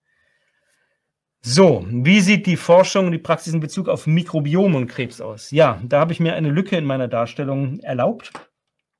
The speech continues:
Mikrobiom, das heißt, ähm, ich habe jetzt sehr viel dargestellt, wie kann das Immunsystem was gegen Krebs tun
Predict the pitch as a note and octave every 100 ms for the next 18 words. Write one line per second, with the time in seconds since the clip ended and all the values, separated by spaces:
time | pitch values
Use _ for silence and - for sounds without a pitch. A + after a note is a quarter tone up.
0 | - - - D3 - C3 B2+ B2+ D3+ F3+
1 | D3 B2+ B2+ C3 C3 _ - - - -
2 | D3+ C3+ E2 C#3+ F#3+ - E3 C#3+ B2+ D3+
3 | - C3 C3+ - C#3+ A#2+ C#3 - C#3+ B2+
4 | - C#3+ E3 A3 E3+ - C3 A#2 A#2 A#2+
5 | - A#2 A#2 - B2 - - D3 F3